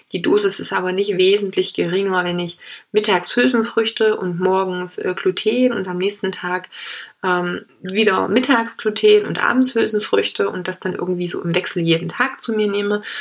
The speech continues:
sondern hier geht's wirklich darum zu sagen, es macht wahrscheinlich mit der heutigen Datenlage, die wir haben, und es gibt sehr, sehr viele Studien dazu,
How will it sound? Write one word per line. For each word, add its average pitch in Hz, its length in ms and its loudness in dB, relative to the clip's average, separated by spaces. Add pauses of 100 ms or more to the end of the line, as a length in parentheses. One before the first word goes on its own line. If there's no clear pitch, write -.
(160)
sondern 190 220 0
hier 180 160 0
geht's - 260 -2
wirklich 185 340 2
darum 180 360 -2
zu 170 120 -8
sagen, 175 380 -2 (320)
es - 200 -6
macht 226 480 2
wahrscheinlich 185 920 0
mit 180 140 -8
der 170 160 -6
heutigen 208 420 0
Datenlage, 190 720 0
die 165 180 -8
wir 165 220 -6
haben, 214 260 -2
und 156 80 -4
es 165 120 -8
gibt - 240 -2
sehr, 180 180 2
sehr 180 140 -4
viele 175 260 -8
Studien 170 420 -4
dazu, 160 440 -8